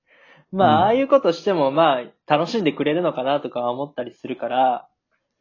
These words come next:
Speaker 1: そうだね。
Speaker 2: そう。とりあえず、ああいうことをちょっとしますわ、僕が締めに回った時は。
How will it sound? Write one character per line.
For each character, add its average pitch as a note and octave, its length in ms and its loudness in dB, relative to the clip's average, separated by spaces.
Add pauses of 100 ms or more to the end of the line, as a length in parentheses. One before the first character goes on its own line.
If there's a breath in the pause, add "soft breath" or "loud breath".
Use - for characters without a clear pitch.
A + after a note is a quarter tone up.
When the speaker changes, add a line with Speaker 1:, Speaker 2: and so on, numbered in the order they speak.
Speaker 1:
そ C#3 260 -10
う B2 40 -6
だ G#2+ 100 -6
ね。 G#2 200 -8
Speaker 2:
そ C3+ 160 -4
う。 - 80 -14 (300)
と - 120 -12
り F3 160 -8
あ G3 60 0
え F3+ 80 -2
ず、 F3 240 -8
あ D3+ 100 -2
あ E3+ 60 -2
い F#3 80 -2
う F#3+ 60 -6
こ F#3+ 140 -6
と B2 160 -2
を B2+ 80 -8
ち - 240 -20
ょ - 100 -8
っ - 20 -
と - 40 -20
し - 200 -12
ま C#3+ 140 2
す D3+ 120 -10
わ、 A#2+ 60 -2
僕 C3+ 280 -4
が C3 80 0
締 C#3 220 -8
め C#3 120 -2
に A#2+ 180 -8
回 A#2+ 180 2
っ - 80 -2
た B2+ 80 -6
時 B2 200 -12
は。 A#2 220 -6